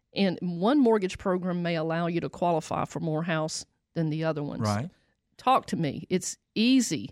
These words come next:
Speaker 1: I will make it easy for you. I know all of them, so you can just call me, tell me what you want, and I can help you pinpoint it very quickly.
Speaker 2: Hey, Joe, if people are saying right now, "I just can't figure this out," that's your clue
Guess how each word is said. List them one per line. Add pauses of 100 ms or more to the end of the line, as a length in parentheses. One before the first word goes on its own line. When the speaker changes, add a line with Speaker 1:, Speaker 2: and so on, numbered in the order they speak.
(120)
Speaker 1:
I
will
make
it
easy
for
you.
I
know
all
of
them,
so
you
can
just
call
me,
tell
me
what
you
want,
and
I
can
help
you (260)
pinpoint
it (420)
very
quickly.
Speaker 2:
Hey,
Joe,
if (220)
people
are
saying
right
now,
"I
just
can't
figure
this
out," (920)
that's
your (120)
clue